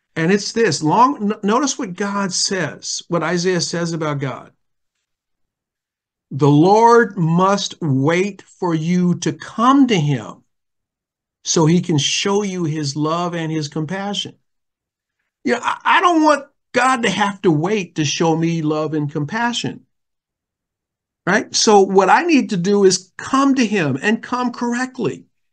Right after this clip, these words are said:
I need to come to him in repentance and in rest and in quietness and in trust. Because if I do that, he will show me his trans-, his love and compassion.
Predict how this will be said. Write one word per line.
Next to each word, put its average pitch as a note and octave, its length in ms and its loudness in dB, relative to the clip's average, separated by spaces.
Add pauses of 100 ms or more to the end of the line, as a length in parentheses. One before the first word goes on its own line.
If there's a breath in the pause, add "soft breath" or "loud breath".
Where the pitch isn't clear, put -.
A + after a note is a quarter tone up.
(260)
I G#3+ 100 2
need C4 200 6
to C4 80 0
come A#3+ 280 2
to A3+ 80 0
him G3+ 280 0
in F3 200 -2
repentance A#3 760 0 (340 soft breath)
and G#3 240 6
in C#3+ 220 8
rest G#3+ 480 2 (300 soft breath)
and D#3 140 4
in C3 140 6
quietness A#3 840 -2
and F#3+ 220 -4
in F#3+ 140 0
trust. - 580 -8 (320 loud breath)
Because A3 540 4
if C4 200 4
I B3 300 2
do B3 280 6
that, D#3 440 -4 (1300)
he C4+ 320 6
will B3 220 6
show C#4 480 -2
me E3 260 -2
his F3 260 0
trans-, G3 380 -6
his F3+ 360 2
love F#3 260 0
and G3 140 -4
compassion. G#3+ 720 -6